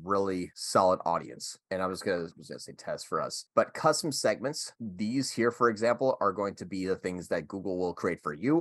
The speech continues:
or ones that you created yourself. For example, I'm using my shopify dot com. This is still a, an audience that converts for me today,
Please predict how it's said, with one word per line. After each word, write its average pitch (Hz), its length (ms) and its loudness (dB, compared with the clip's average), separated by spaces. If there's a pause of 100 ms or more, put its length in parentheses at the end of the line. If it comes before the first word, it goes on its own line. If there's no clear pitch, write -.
or 117 180 6
ones 107 300 2
that - 160 -2
you 98 140 -10
created 85 420 -2
yourself. - 640 -6
For 143 220 8
example, 120 500 2
I'm 135 280 -2
using 120 300 0
my 98 200 2
shopify 90 500 0
dot 80 160 -6
com. - 280 -8 (180)
This 123 240 2
is 151 120 0
still 123 440 4
a, 113 80 4
an 95 200 -6
audience 92 320 -2
that 87 140 -4
converts 87 360 -6
for 90 100 -12
me 76 160 -12
today, - 340 2